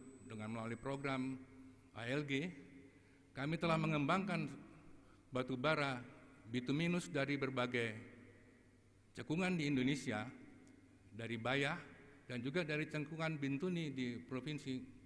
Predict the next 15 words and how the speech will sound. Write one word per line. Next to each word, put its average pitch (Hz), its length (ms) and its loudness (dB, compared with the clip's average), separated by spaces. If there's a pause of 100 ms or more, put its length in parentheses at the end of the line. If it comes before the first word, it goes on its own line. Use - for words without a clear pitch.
(360)
Papua 120 320 -2
Barat. 101 320 -2 (3000)
Di 131 160 -2
dalam 214 320 6
proses 180 640 2
ini, 165 340 6 (840)
batu 131 240 0
bara 165 400 6
yang 143 180 4
kami 127 460 0 (400)
periksa 131 480 2
dilakukan 123 580 0
suatu 135 320 -4
proses 151 480 -4 (480)
demineralisasi 151 1000 2